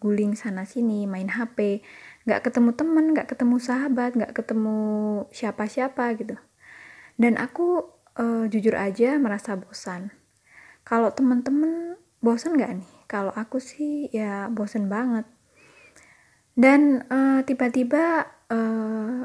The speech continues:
otak imut aku ini memunculkan sebuah pertanyaan. Kenapa sih orang tuh, eh, bisa bosan? Dan aku kemudian memutuskan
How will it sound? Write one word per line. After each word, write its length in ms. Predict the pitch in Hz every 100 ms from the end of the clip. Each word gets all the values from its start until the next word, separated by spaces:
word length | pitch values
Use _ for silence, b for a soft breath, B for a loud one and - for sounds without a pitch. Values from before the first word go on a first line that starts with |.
| -
otak 400 | 226 226 247 -
imut 320 | 233 233 226
aku 320 | - 220 - 226
ini 560 | 233 277 294 294 302 _ _ -
memunculkan 800 | 233 226 220 220 226 220 226 247
sebuah 320 | 240 220 202 196
pertanyaan. 800 | - - 190 190 - 208 202 180 _ B B B B B B
Kenapa 560 | 262 269 269 - 285
sih 240 | 277 311 302 240
orang 320 | 233 226 226
tuh, 480 | 254 269 285 277 -
eh, 320 | 220 214 202
bisa 240 | 208 226
bosan? 560 | 196 185 185 - 196 226 _ _ _ b b b b b b
Dan 320 | 220 220 220 214 208 202 202 196 -
aku 560 | 208 208 - 277 294 277
kemudian 400 | 233 220 202 240
memutuskan 800 | 233 208 202 208 - - 240